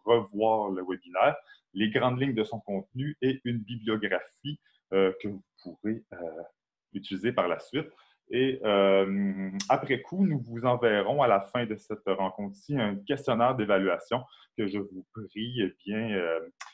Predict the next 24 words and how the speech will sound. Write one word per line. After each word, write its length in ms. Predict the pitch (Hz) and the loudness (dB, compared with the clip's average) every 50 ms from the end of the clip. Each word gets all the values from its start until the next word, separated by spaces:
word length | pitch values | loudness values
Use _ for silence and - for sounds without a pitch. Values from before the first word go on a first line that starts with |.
| _ _ - | _ _ -10
bien 120 | 92 95 | -8 -8
humblement 380 | 90 87 90 90 104 131 156 151 | -6 -6 -6 -2 0 0 0 0
de 120 | 113 95 | 0 -2
vouloir, 480 | 92 95 98 101 113 123 127 127 110 98 | -2 -2 -2 0 2 4 4 4 2 2
euh, 100 | 92 92 - | 0 -2 -2
compléter. 360 | - 123 123 95 87 - _ _ _ _ - - - _ _ _ _ - | -6 -8 -6 -8 -10 -10 _ _ _ _ -20 -20 -20 _ _ _ _ 0
Alors, 400 | - 104 117 117 120 117 117 - - | 4 6 8 8 8 6 2 0 4
euh, 600 | 120 120 120 120 120 120 117 120 120 120 120 120 123 123 123 120 - - - - | 8 8 10 10 8 6 4 0 -4 -6 -8 -8 -10 -12 -16 -16 -18 -18 -14 -10
je 160 | 131 117 135 151 | -4 2 2 2
vous 140 | 139 151 | 2 2
présente 360 | 147 - - 147 160 165 160 156 | 0 -2 0 2 2 2 2 2
nos 160 | 139 127 123 | 0 0 0
deux 140 | 120 160 156 | 0 -2 -4
conférencières. 1000 | 156 - 143 - - 147 135 131 120 120 - - 151 156 175 190 190 165 131 131 | -2 -4 -2 0 0 2 2 4 2 2 2 2 4 4 4 4 4 2 4 4
Alors, 440 | 127 120 120 127 123 131 127 113 | 6 6 6 6 6 4 4 4
euh, 200 | 113 113 110 107 | 4 4 4 2
d'une 220 | 104 101 117 117 110 | 2 -2 -8 -2 2
part, 300 | - 127 131 131 127 123 117 | 4 4 6 4 2 -2 -2
il 100 | 107 104 | 0 2
y 60 | 110 | 4
a, 100 | 110 107 | 4 4
euh, 220 | 101 98 95 98 | 6 6 4 4
madame 480 | 95 98 95 104 110 110 110 98 95 95 | 4 2 2 2 2 2 2 0 0 0
Joanne 300 | 92 101 107 117 117 | 2 4 4 4 2